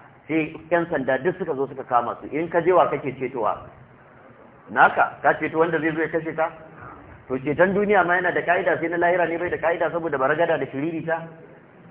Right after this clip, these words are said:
To, da ka ceton lahira yana da ka'ida. Kuma ko ceton duniya, idan ka je za ka yi belin wanda ka je beli a wajen ƴan sanda, ba ka kafa masa sharaɗi? Kotu in za ta bada beli ba ta bada sharaɗi?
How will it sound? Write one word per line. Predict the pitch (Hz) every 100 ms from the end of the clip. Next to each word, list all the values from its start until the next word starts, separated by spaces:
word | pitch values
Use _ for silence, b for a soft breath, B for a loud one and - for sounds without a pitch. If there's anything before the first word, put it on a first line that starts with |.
| - - - - - - - - - - - - -
To, |
da | 110 147
ka | 147 135
ceton | 127 123 147 151
lahira | 156 151 147 143 143
yana | 117 123 110
da | 101
ka'ida. | 110 110 110 -
Kuma | 175 180 175 - - - -
ko | 214 247 233
ceton | 160 147 147
duniya, | 147 151 147 107 - -
idan | - 180
ka | 202
je | 190 196
za | 202 202
ka | 190
yi | 139
belin | 127 156 156 143 123
wanda | 139 151 131
ka | 135
je | 120 131
beli | 135 135 131
a | 110
wajen | 120 127
ƴan | 123 131
sanda, | 127 101 95 - -
ba | 127 151
ka | 143
kafa | 156 151
masa | 143 147 139
sharaɗi? | 156 147 143 165 - - - - -
Kotu | 165 180
in | 151 160
za | 165
ta | 156
bada | 147 156
beli | 139 147
ba | 135 151
ta | 156
bada | 151 151
sharaɗi? | 151 147 143